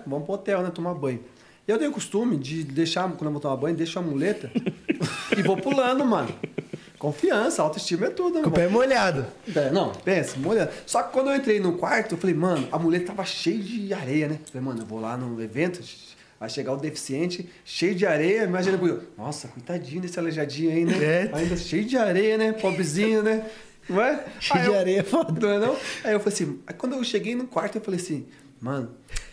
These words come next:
Speaker 1: eu vou tomar banho, já vou levar a muleta e aí eu vou lavar, né? Já vou, pego lavar." Aí, pá, beleza. Tô lá, tomando banho, pá, pensando que eu ia falar à noite já nas coisas, né?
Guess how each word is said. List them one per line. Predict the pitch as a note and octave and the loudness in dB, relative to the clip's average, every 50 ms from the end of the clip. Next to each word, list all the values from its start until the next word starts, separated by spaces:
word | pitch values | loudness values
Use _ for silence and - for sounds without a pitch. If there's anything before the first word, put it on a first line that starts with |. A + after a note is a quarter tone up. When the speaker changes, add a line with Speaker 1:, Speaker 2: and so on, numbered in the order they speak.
| - | -16
Speaker 1:
eu | A#2 A2+ | -12 -8
vou | B2+ C3 C3 | -8 -8 -6
tomar | - D3+ C#3 B2+ A2+ | -6 -4 -2 -2 -2
banho, | G#2 A#2+ C#3+ C#3 | -2 -4 -4 -4
já | A#2+ B2+ | -4 -4
vou | A#2 D#3 | -2 0
levar | D#3+ D#3+ C3+ D3 C#3 | 0 0 2 0 0
a | |
muleta | C3 A#2+ A2+ A2 D3+ E3+ E3 - - G2 - - - - - - | 0 -2 -2 0 0 0 0 -2 -8 -10 -10 -10 -12 -12 -10 -4
e | - D#3+ E3 | 0 2 2
aí | E3 F3 | 4 4
eu | F3+ | 2
vou | F3 F3+ F3+ F3+ | 2 2 2 2
lavar, | E3 E3+ A3 A3 A3 B3 F#3+ G3 G3+ F#3+ - - - - - - - - - - - - - - - - | 2 2 2 2 2 2 2 2 2 0 -4 -8 -10 -12 -18 -20 -20 -14 -6 -6 -6 -6 -6 -10 -8 -2
né? | D3+ E3+ G#3+ B3+ B3 | 0 2 2 2 2
Já | F3 E3 C#3+ | 2 0 0
vou, | C#3+ D3+ D3+ | 2 0 -2
pego | - D#3+ D3+ D#3 | 0 0 0 2
lavar." | F#3 G3+ F#3 E3+ D#3 D#3+ - - - - - - | 2 2 2 2 0 -2 -6 -14 -20 -20 -8 -2
Aí, | D4 D#4 E4 | 0 0 0
pá, | E4 - - D#4+ D4+ C#4 | 0 -2 -2 0 2 2
beleza. | C4 C#4+ C4+ B3 A#3 A#3 A3 G3+ F#3+ F3 E3+ - | 2 2 2 2 4 2 2 0 -2 -4 -6 -8
Tô | - F#3+ G3 G3 | -6 -6 -4 -2
lá, | G3+ G#3 G#3+ G#3+ G#3+ G#3+ G#3+ G#3 | -2 0 0 0 -2 -4 -8 -10
tomando | - F#3+ F#3 G3+ G3+ G3 | -10 -8 -6 -4 -4 -4
banho, | G3 F3 E3 F#3 G3 G#3 G#3+ G#3+ G3+ | -6 -6 -6 -6 -6 -6 -6 -6 -8
pá, | G3 - F#3+ G3 G3 F#3+ | -8 -10 -10 -10 -10 -8
pensando | - F3+ E3+ - F#3 F#3 | -8 -8 -6 -6 -6 -6
que | F3+ G3 | -4 -4
eu | F#3 | -4
ia | F#3 | -4
falar | F#3 F#3+ F3+ F3+ F3+ | -4 -4 -4 -2 0
à | F3 | 0
noite | E3 E3+ F#3+ F3+ - - - | 2 2 2 2 0 -2 -4
já | F3 F#3+ G#3 G3+ | -4 -4 -4 -4
nas | F#3 E3+ | -6 -6
coisas, | - - F3+ G3+ G#3 G#3 | -6 -4 -2 -2 -2 -2
né? | G#3+ G#3 | -2 -6